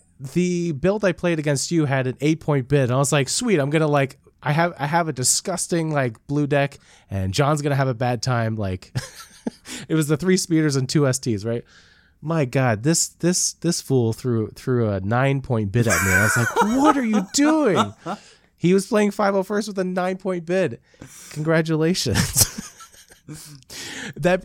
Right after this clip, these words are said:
oh, so I, I, I, this is why I wanted to bring it up in the first place. Uh, I think you can build a fairly disgusting deck with, with Tempest Force. So knowing that,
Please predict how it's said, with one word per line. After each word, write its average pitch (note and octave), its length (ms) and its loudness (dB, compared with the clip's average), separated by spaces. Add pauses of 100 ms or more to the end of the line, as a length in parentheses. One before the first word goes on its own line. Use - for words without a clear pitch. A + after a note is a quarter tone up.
(100)
oh, C#3+ 320 0
so D#3+ 200 -2
I, D3+ 180 -2 (380)
I, B2 440 0 (100)
I, D3+ 140 0 (680)
this D#3 200 0
is F3 80 0
why D3+ 140 4
I - 20 2
wanted C3+ 200 -2
to A#2+ 60 -8
bring A#2+ 180 -4
it G#2+ 60 -4
up D#2+ 160 -12 (440)
in A#2+ 100 -4
the A2+ 60 -2
first G2 220 -6
place. - 360 -14
Uh, G#2 360 -6 (1080)
I G3 240 -2
think D#3+ 500 0 (680)
you C3+ 180 -2
can C3+ 180 0
build C#3 320 0 (340)
a A#2 100 -4
fairly E3+ 800 0 (120)
disgusting A#2+ 680 -2 (120)
deck E2 340 -4 (1000)
with, A#2 380 0
with A2+ 220 -2
Tempest F#2 320 -2
Force. - 220 -12
So A2+ 360 0 (1300)
knowing D#3+ 440 2
that, D3 480 0